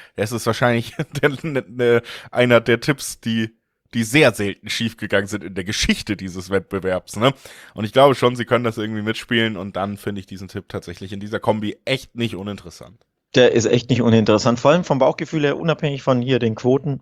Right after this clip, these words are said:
Speaker 2: auf diesen Tipp, wäre ich eh, ähm, der Meinung gewesen, Man City gewinnt nicht bei Real Madrid. Ähm,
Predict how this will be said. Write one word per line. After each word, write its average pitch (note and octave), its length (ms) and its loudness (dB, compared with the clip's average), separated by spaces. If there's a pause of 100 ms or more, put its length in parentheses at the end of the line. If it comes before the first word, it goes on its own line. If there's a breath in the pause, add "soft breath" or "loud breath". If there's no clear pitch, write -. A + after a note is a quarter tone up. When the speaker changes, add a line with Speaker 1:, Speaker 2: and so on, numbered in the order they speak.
(120)
Speaker 2:
auf A#2+ 160 -2
diesen A#2 260 -2
Tipp, A#2+ 220 0 (500 loud breath)
wäre B2 160 8
ich C3+ 140 0
eh, C#3+ 340 2 (920)
ähm, G2+ 500 0
der A#2 100 6
Meinung A2+ 260 4
gewesen, A2 420 -2
Man G2 160 -2
City B2+ 220 -8
gewinnt A2 400 -2
nicht A#2 320 -4
bei A2 160 -6
Real G#2+ 240 0
Madrid. - 540 -6
Ähm, G2 480 -4